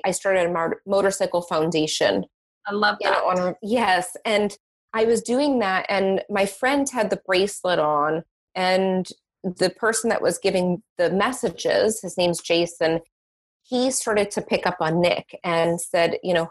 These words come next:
Speaker 1: his girlfriend is a teacher, and his girlfriend saves notes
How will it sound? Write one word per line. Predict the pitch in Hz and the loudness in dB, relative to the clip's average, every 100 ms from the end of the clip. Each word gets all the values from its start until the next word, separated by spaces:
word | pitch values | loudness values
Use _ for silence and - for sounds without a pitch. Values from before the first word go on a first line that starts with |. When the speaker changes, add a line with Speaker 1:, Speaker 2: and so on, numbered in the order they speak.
| - | -4
Speaker 1:
his | 202 180 | 0 0
girlfriend | - 240 320 - - 170 165 233 311 254 | 0 0 0 -2 -2 0 2 2 0 0
is | - 190 | 0 0
a | 202 | -2
teacher, | - 175 - 180 214 269 _ _ _ _ | -2 -4 0 0 2 0 _ _ _ _
and | 190 | -2
his | 202 196 | 2 0
girlfriend | 165 202 247 254 190 170 175 | 0 0 0 0 0 0 0
saves | 180 - 190 175 175 - | -4 -4 2 2 2 -4
notes | 180 196 185 - - - | 0 2 2 -2 -8 -8